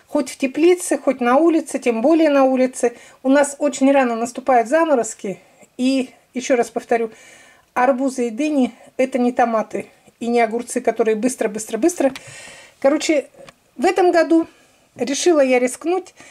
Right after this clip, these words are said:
и <clears throat> к моим вот уже проверенным временем, вот колхозница и медовка, я их, конечно, тоже посеяла, потому что только на них <laughs> могу надеяться,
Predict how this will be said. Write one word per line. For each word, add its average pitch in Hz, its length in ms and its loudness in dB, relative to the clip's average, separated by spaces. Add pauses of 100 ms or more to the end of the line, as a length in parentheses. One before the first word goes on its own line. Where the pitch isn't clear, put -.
(320)
и 294 280 2 (300)
<clears throat> - 80 0 (1200)
к - 160 -14
моим 277 360 4
вот 247 260 -2 (380)
уже 247 420 -2 (320)
проверенным 240 760 0
временем, 220 480 -4
вот 202 180 -8
колхозница 269 720 0
и 226 60 2
медовка, 226 580 -4 (320)
я 254 220 0
их, 262 100 -4
конечно, 302 540 -2
тоже 233 300 -2
посеяла, 220 800 0 (580)
потому 262 340 2
что 247 500 -2 (640)
только 285 280 0
на 285 120 2
них 330 240 0
<laughs> - 0 -
могу 311 240 2
надеяться, 302 800 2